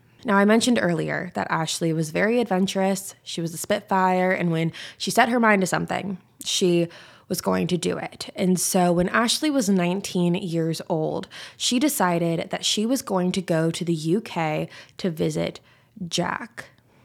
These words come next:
Ashley was already taking a gap year at the time, so she really didn't have any other obligation that was holding her back. And so conversation began between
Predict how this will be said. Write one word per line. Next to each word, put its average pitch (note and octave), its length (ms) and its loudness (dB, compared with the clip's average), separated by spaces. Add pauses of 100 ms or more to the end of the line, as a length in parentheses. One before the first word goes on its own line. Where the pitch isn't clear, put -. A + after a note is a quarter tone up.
(360)
Ashley B3 360 0
was B3+ 160 2
already G#3 320 2
taking F#3+ 360 0
a E3+ 60 0
gap E3 340 -2
year E3+ 140 -2
at - 140 -4
the F#3+ 60 -2
time, F#3+ 380 -4
so F#3+ 140 -2
she G#3 160 0
really B3+ 300 2
didn't G3 260 0
have F3 400 -4
any F3+ 300 0
other E3 360 -2
obligation G3 760 -2
that F3 160 0
was E3 120 -6
holding D#3+ 340 -4
her D#3 140 -6
back. G3+ 600 0 (320)
And A#3 160 0
so A#3+ 160 2
conversation B3 1000 0
began E3+ 540 0
between E3 540 -2